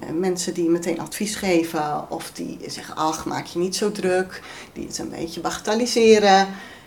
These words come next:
Maar tegelijkertijd heb je dat gevoel wel. En wil je daar wel iets mee. En toen hadden wij het geluk dat we een hele fijne logopedist hadden die uitleg gaf.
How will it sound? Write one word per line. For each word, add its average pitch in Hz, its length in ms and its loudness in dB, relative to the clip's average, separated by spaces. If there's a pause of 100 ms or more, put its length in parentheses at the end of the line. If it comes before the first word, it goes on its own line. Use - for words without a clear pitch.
(160)
Maar 208 200 4
tegelijkertijd 202 600 0
heb 202 160 -4
je 190 60 -8
dat 160 160 -6
gevoel 180 420 -2
wel. 170 360 0 (760)
En 185 380 0
wil 202 200 2
je 160 120 0
daar 143 180 -2
wel 165 200 2
iets 196 180 -4
mee. 147 320 -4 (960)
En 165 400 -4
toen 170 180 -2
hadden 147 200 -8
wij 147 100 -4
het 139 120 -10
geluk 143 240 -8
dat 151 160 -10
we 175 60 -6
een 170 60 -4
hele 165 140 -6
fijne 139 280 -8
logopedist 139 520 -10
hadden 143 300 -10
die 160 220 -6
uitleg 185 380 -4
gaf. - 360 -10